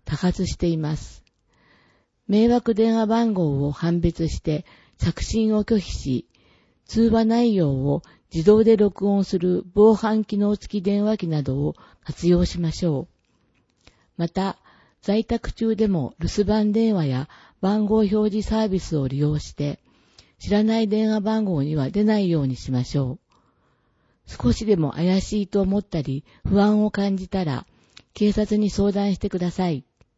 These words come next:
車上狙い、部品狙いの被害防止。駐車中の車上狙い、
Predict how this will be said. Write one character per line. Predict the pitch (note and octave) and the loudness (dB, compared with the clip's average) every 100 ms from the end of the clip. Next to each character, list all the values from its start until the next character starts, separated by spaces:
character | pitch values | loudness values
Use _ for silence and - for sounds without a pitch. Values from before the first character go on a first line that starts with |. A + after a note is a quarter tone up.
| _ _ _ _ _ _ _ _ _ _ _ _ _ _ _ _ | _ _ _ _ _ _ _ _ _ _ _ _ _ _ _ _
車 | - - F#3 | -6 0 2
上 | A#3 A#3 | 4 4
狙 | A3+ A3+ G3+ D3 | 4 2 0 -2
い、 | B2 - - - - | -4 -8 -18 -20 -4
部 | - | -4
品 | - A#3 A3+ | 2 4 4
狙 | A#3 A3 F#3+ | 4 2 0
い | |
の | C#3+ | 0
被 | C3+ F#3 | -2 0
害 | F3+ D#3+ | 0 0
防 | F3 D#3+ | -2 -2
止。 | - - G#2 - _ _ _ _ _ _ _ _ - _ _ _ _ _ _ _ | -4 -6 -8 -10 _ _ _ _ _ _ _ _ -20 _ _ _ _ _ _ _
駐 | - A#3 | 0 2
車 | - A3 | 2 -2
中 | - A3+ G#3+ | -2 0 2
の | G#3+ | 2
車 | G#3 E3 | 2 2
上 | E3 G3+ | 2 4
狙 | A3 A3 G3 C3+ | 4 2 0 -2
い、 | A#2 | -4